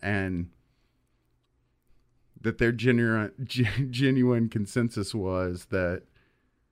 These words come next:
they heard me, and it was like one of 'em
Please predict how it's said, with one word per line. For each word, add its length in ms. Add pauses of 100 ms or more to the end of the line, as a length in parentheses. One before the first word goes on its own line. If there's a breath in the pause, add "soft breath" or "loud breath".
(680)
they 120
heard 280
me, 540 (720)
and 140
it 80
was 120
like 240
one 200
of 120
'em 480